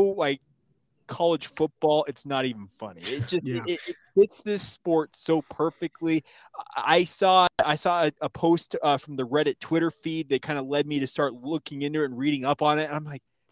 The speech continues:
Speaker 1: "This is just getting more and more ridiculous." So it's just, it is the, like, almost m-, most, like,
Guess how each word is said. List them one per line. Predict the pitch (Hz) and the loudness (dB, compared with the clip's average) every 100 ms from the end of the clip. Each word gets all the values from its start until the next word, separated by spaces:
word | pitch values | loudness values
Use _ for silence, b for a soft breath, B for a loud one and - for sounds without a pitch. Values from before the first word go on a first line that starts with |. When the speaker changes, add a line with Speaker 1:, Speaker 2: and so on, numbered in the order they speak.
| - | -4
Speaker 1:
"This | 175 175 | -2 -2
is | 175 | -8
just | 165 - | -12 -6
getting | 165 147 | -4 -4
more | 135 131 147 160 | -4 -2 0 0
and | 143 | 0
more | 139 139 | 0 0
ridiculous." | 123 - 131 - 101 87 | 0 -2 -6 -6 -12 -8
So | - 135 | -4 -2
it's | - | -2
just, | 208 - B B B B | -6 -6 B B B B
it | 170 | 8
is | 175 - | 8 6
the, | 175 190 | -2 6
like, | 190 175 - | 8 8 8
almost | 180 175 - _ - | 4 4 -2 _ -20
m-, | 170 - | -18 -10
most, | 156 175 185 - | 0 4 4 4
like, | 170 147 | 0 0